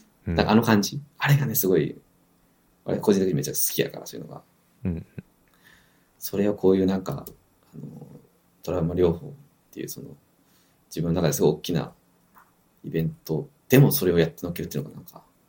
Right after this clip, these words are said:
Speaker 2: すごいなって、マジで感動したですね。
Speaker 1: そうだね。
Speaker 2: うん。
Speaker 1: いや、まあ、そ-、内容が重たくならないですもんね、それで。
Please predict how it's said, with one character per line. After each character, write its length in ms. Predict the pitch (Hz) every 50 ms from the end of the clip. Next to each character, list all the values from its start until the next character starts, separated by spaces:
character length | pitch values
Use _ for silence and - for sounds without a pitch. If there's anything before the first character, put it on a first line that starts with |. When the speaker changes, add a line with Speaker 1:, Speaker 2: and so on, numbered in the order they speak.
| _ _ _ _ _ _ _ _ _ _ _ _ _ _ _
Speaker 2:
す 180 | - - - -
ご 120 | 156 156
い 60 | 151
な 80 | - -
っ 380 | - - - - - _ _
て、 160 | _ - - - _ _ _ _ _ _ _ _ _ _
マ 200 | - 80 80 82
ジ 120 | - - -
で 160 | - - - _ _
感 180 | - - 67
動 120 | 69 64 -
し 100 | - -
た 60 | -
で 60 | - _ _ _ _ _ _ _ _ _ _
す 140 | _ - -
ね。 200 | - - - - _ _ _ _ _ _ _ _ _ _ _ _ _ _ _ _ _ _ _ _ _ _ _ _ _ _ _ -
Speaker 1:
そ 140 | - - -
う 40 | - _ _
だ 60 | -
ね。 200 | - - - _ _ _ _ _ - - - - _ _ _ _
Speaker 2:
う 40 | -
ん。 20 | -
Speaker 1:
い 40 | - _ _ _ _ _ _ _ _ _ _ _ _ _ _ _ _ _ _ _ _ _ _ _ _ _ _ _ _ _ _ _ _ _ _ _ _ _ _ _ - -
や、 160 | - 107 87 85
ま 120 | 85 87
あ、 40 | 82
そ-、 200 | - - - - _ - - _ _ _ _ - - - - - - - - - _ _
内 140 | - 95 95
容 100 | 95 95
が 60 | 95
重 160 | 95 101 101
た 120 | - 95
く 100 | - -
な 420 | 80 78 80 82 82 82 80 82 85
ら 80 | 87
な 100 | 90 90
い 20 | -
で 40 | -
す 80 | - -
も 60 | -
ん 40 | 82
ね、 60 | 82
そ 120 | - -
れ 60 | -
で。 80 | - _